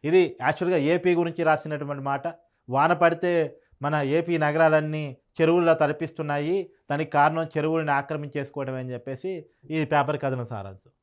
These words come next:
ఇది వాస్తవానికి ఏపీకి సంబంధించినటువంటి విషయమే కాదు. నాకు బాధ అనిపించే విషయం ఏంటంటే ఈ దేశంలో ప్రధాన నగరాల్లో ఉన్నటువంటి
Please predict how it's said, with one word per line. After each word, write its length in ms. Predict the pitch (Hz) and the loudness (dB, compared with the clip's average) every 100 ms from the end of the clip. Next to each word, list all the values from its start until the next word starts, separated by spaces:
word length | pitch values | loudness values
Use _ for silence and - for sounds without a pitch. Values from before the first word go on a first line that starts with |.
| _ - | _ -8
ఇది 140 | 151 160 | 0 6
వాస్తవానికి 540 | 170 202 220 214 165 | 6 6 0 0 0
ఏపీకి 280 | 185 220 170 | 0 0 -4
సంబంధించినటువంటి 640 | 180 180 180 175 170 156 | -4 -4 -4 -4 -6 -6
విషయమే 320 | 143 156 165 | -8 -6 -6
కాదు. 360 | 165 135 135 196 _ _ _ | -2 -4 -4 -10 _ _ _
నాకు 360 | 131 156 175 180 | 0 2 4 0
బాధ 360 | 123 135 180 214 | 2 4 6 6
అనిపించే 380 | 202 208 185 | 4 -2 0
విషయం 240 | 165 160 151 | 0 0 -6
ఏంటంటే 320 | 143 143 208 | -8 -6 -6
ఈ 200 | 143 143 | -4 -2
దేశంలో 460 | 160 175 190 180 196 | -2 -2 -4 -2 -2
ప్రధాన 420 | 156 143 170 170 | 0 2 2 2
నగరాల్లో 500 | 156 151 147 147 147 | 0 2 2 2 0
ఉన్నటువంటి 400 | 139 131 135 | -2 -6 -6